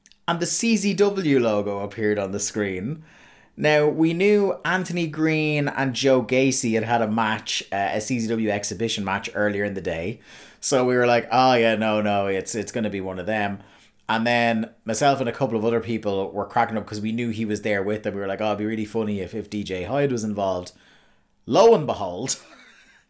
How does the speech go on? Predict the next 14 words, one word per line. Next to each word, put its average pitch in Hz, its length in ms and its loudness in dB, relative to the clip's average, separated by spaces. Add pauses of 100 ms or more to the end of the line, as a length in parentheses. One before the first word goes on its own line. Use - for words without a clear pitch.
<laughs> - 800 -20
out 320 200 2
comes 190 260 2
D 160 160 -4
J 143 200 0
Hyde 143 420 0 (540)
<laughs> - 600 -20
in 190 140 4
his 170 220 -2
gear. 113 500 -4 (1120)
And 156 280 0
then 170 240 -2
comes, 156 480 -2
uh, 135 500 0